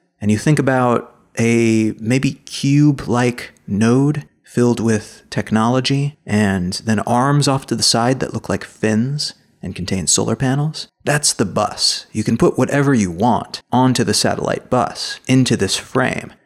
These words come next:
but the bus itself is fairly modular and standardized, which is beneficial in some ways and very limiting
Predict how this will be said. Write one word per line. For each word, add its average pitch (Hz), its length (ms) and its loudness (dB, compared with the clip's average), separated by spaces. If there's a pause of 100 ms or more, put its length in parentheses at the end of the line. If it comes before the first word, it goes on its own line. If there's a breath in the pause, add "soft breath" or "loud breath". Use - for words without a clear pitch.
but - 180 -2
the 104 60 0
bus 143 400 2
itself - 800 -2
is - 160 -4
fairly 165 320 4
modular 131 720 4
and 104 120 -4
standardized, - 1000 -2 (240)
which 110 200 0
is 214 100 0
beneficial 151 520 4
in 123 80 4
some 139 240 2
ways 120 240 2
and 95 120 -2
very 110 240 0
limiting - 520 -2